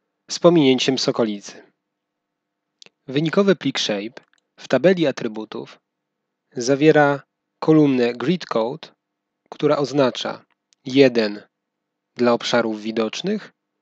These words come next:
zero dla obszarów niewidocznych ze szczytu Trzech Koron.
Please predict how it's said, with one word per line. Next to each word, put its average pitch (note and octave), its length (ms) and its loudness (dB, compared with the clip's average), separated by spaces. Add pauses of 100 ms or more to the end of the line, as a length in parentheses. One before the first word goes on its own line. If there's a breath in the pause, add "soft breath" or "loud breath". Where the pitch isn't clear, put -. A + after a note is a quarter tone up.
(540)
zero D#3 540 4
dla C3 580 -2
obszarów A#2+ 680 -6 (440)
niewidocznych B2+ 600 0
ze G#2+ 120 -4
szczytu G#2 520 -10
Trzech - 360 -12
Koron. - 360 -14